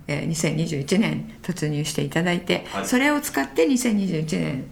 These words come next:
Speaker 2: うん。
Speaker 1: あの、自分どう生きるかっていうのをね、
Speaker 2: うん。
Speaker 1: 決めるっていうことですね。
Speaker 2: うんうん。
Speaker 1: やっていただいてない方は、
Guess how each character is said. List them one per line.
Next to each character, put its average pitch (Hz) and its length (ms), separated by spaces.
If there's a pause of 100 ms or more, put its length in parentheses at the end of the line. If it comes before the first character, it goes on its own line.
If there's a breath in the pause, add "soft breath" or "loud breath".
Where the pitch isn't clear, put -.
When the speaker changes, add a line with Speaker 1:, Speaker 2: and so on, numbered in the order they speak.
(140)
Speaker 2:
う 190 120
ん。 - 40
Speaker 1:
あ 147 100
の、 156 100
自 160 160
分 151 180
ど 220 120
う 214 40
生 180 60
き 156 120
る 147 100
か 147 120
っ 143 60
て - 140
い - 20
う - 60
の - 100
を - 20
ね、 - 240 (200 loud breath)
Speaker 2:
う - 20
ん。 - 40
Speaker 1:
決 - 120
め 170 160
る 143 140
っ - 40
て - 140
い - 20
う - 60
こ 147 100
と 139 60
で 151 140
す - 120
ね。 104 120
Speaker 2:
う - 40
ん - 20
う 127 40
ん。 190 340
Speaker 1:
や 226 120
っ - 20
て 226 100
い 262 60
た 277 120
だ 277 120
い 277 80
て 269 100
な 262 140
い 254 80
方 196 240
は、 156 320